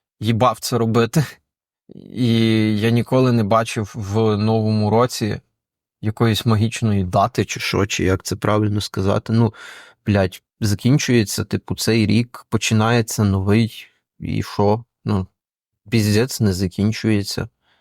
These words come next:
е, новий не починається. Або навіть якщо починається, це може статися будь-який день інший, і стається, і, ну.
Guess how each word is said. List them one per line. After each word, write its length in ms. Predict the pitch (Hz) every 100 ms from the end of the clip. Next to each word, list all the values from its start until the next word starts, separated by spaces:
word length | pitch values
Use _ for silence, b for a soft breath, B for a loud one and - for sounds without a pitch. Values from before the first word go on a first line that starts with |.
| _ _ - -
е, 200 | 90 87
новий 420 | 90 92 101 127
не 140 | 113
починається. 880 | - 87 - 92 87 104 117 - -
Або 220 | - 101 104
навіть 240 | 104 120
якщо 260 | 113 - 113
починається, 680 | 110 - 104 101 117 - 98
це 140 | -
може 240 | 113 107
статися 400 | 104 - 110 110
будь-який 440 | 104 104 101 - 107
день 320 | 104 151 147
інший, 340 | 107 98 -
і 40 | 101
стається, 600 | - 101 98 151 - 98
і, 380 | 90 87 85 85
ну. 180 | 85